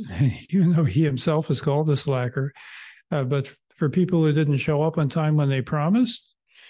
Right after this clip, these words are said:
um, he had little patience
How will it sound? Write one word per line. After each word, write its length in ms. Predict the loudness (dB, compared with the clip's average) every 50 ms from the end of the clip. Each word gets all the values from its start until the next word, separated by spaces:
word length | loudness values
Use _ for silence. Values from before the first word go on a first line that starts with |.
| -20 -20 _ _ _ _ -8
um, 400 | -6 -4 -4 -2 -4 -6 -8 -10 _ _ _ -20 -20 _ _ _ _ _ _ _ _ _ -10 -4
he 120 | -2 -2
had 320 | 0 0 -2 -2 -4 -6 -10 _ -2
little 320 | 0 0 2 2 0 0
patience 720 | 0 0 2 2 2 0 0 0 2 0 0 -4 -8 -12